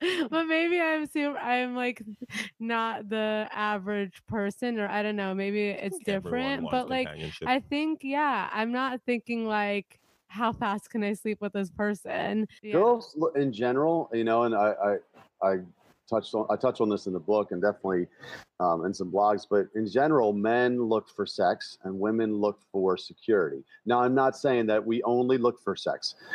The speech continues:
Speaker 3: but ninety-nine times out of a hundred, a man is gonna try to have sex with a woman as fast as she will say yes to it. Women are the ones that control the, when it happens. So they, they are looking more for what you're saying. They're more, looking more for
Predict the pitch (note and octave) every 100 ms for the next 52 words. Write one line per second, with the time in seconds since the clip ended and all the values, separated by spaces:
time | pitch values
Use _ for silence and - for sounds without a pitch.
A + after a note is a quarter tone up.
0 | - - A#2+ G2+ - _ - _ _ -
1 | B2+ C#3 D#3 D3 C#3 C3+ - A#2+ A#2+ A2+
2 | - G#2+ G2+ G2 B2+ B2 F#2+ F2+ E2+ G2
3 | G2 G#2+ A#2 A2 G#2+ - G#2 G2+ G2 -
4 | G#2 F#2+ G2 F#2+ - G#2+ G2 - G2 F#2+
5 | F#2+ G#2+ G#2 F#2+ F2+ - G#2 G#2+ - F#2
6 | - G2+ F#2+ - F2 F2 F2 - - E2+
7 | C2+ - _ - G#2 A#2 A2+ G#2+ G2 G2
8 | G2 F2+ F2 - F#2 G2+ F#2 F2+ - G2
9 | G2+ G2 D2 - G2 F2+ G2+ F2 - -
10 | - - - - _ - G#2+ G#2+ A2+ A2
11 | F#2+ A#2 A2+ A2+ - G#2 G2+ G#2+ G#2+ -
12 | G2 F2+ G2 F#2+ G#2+ G2+ - A#2+ F#2 F#2
13 | G2 G#2+ A#2 G#2+ G#2 G2+ G2 G2+ G#2 -
14 | G2